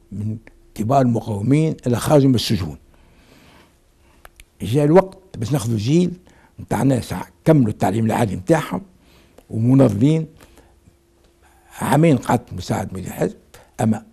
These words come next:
معروف من وقتها يتحدثوا إلا أنا وأخوان آخرين، آه، عبد السلام القلال ومجدي كالي، مديرين مساعدين،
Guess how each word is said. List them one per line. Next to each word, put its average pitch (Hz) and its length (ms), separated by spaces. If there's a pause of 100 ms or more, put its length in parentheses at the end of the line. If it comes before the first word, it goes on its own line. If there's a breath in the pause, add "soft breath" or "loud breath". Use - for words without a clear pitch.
معروف 120 600
من 101 180
وقتها - 240
يتحدثوا - 540 (320 loud breath)
إلا - 340
أنا - 200 (960)
وأخوان 107 400
آخرين، 170 560 (720 soft breath)
آه، 107 400
عبد - 160
السلام - 180
القلال 90 640
ومجدي 85 380
كالي، 151 400 (1300 soft breath)
مديرين 104 580
مساعدين، 131 640